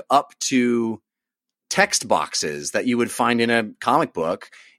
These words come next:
and read them. And then you're wandering around. "Oh, oh, and there's another text box, like, hanging out over that tree.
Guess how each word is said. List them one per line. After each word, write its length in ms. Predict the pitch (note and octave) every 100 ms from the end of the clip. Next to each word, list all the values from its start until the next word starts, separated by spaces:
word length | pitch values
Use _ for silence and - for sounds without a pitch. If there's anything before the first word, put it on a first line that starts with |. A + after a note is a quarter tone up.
| _
and 340 | A#2 A#2+ A#2 G#2+
read 380 | A2 D#3+ F#3 B2
them. 340 | A2 A2 C3 -
And 200 | B2 A#2+
then 360 | C3 C3 C3
you're 160 | C3 B2+
wandering 400 | A#2+ C3+ C3 C3+
around. 220 | C3+ C#3 E3
"Oh, 140 | F#3 -
oh, 80 | D3
and 100 | D3+
there's 140 | D3
another 200 | C#3+ C#3+
text 340 | - F3 -
box, 260 | B2 A#2 -
like, 140 | A#2
hanging 260 | G#2 B2+ C3
out 140 | C3
over 160 | B2 A2+
that 180 | G#2+ -
tree. 400 | - D3+ A#2